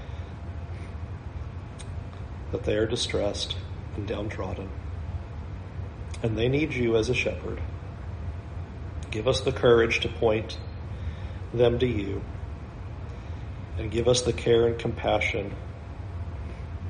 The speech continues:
to open our mouths and to point the way to you. In Jesus' name, amen. We'll sing an invitation song. We want you to come to Jesus tonight.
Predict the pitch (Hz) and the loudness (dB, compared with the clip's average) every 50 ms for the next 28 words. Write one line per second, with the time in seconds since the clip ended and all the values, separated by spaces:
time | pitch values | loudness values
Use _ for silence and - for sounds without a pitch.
0 | - - - - - 117 104 110 113 - 123 117 123 131 117 110 101 98 98 95 | -6 -6 -6 -2 -2 -2 0 2 2 2 4 6 6 6 6 4 2 2 0 -2
1 | 98 107 - - - - - - - - - - - - - - - - - - | -2 -4 -4 -4 -4 -6 -6 -6 -8 -8 -8 -8 -8 -8 -8 -8 -8 -8 -10 -10
2 | - - - - - - - - 110 104 110 110 - - 113 107 104 - 117 104 | -10 -10 -8 -8 -8 -6 -4 -4 -2 -2 -2 -2 0 2 2 2 2 2 2 4
3 | 104 104 101 113 107 - - - - - - - - - - - - - - - | 4 4 2 2 -2 -2 -6 -6 -6 -8 -8 -8 -6 -6 -6 -6 -6 -6 -6 -6
4 | - - - - 117 110 101 - - - - 113 107 - - 98 95 - - - | -8 -8 -6 -6 -6 -6 -4 -4 -4 -2 -2 -2 0 0 -2 -2 -2 -4 -6 -6
5 | - - - - - - - - - - - - - - - - - - 113 107 | -8 -8 -8 -10 -8 -8 -8 -10 -8 -8 -8 -8 -8 -8 -8 -8 -6 -4 -4 -4
6 | 101 95 90 90 - - - - - - - - - - - - - 127 127 - | -4 -4 -4 -4 -6 -6 -8 -8 -10 -10 -10 -10 -8 -8 -8 -6 -6 -6 -8 -8
7 | - - - - - - - - - - - - - - - - - - - - | -8 -8 -8 -10 -8 -8 -8 -8 -8 -8 -6 -6 -6 -6 -6 -6 -8 -8 -8 -8
8 | - - - - 113 - - 139 139 135 123 123 123 120 120 120 - 123 120 120 | -8 -6 -4 -4 -2 0 4 6 6 6 6 4 4 2 2 2 4 4 4 4
9 | - 123 123 123 - - 98 104 101 - 107 110 110 110 - - - - - - | 4 0 0 0 0 0 0 0 -2 -2 -2 0 0 0 0 0 0 0 0 2
10 | - 117 110 - - - - 110 110 107 - 107 - - - - - - 95 92 | 2 2 2 2 0 0 0 0 0 0 0 -2 -2 -2 -4 -4 -4 -4 -4 -4
11 | 90 | -4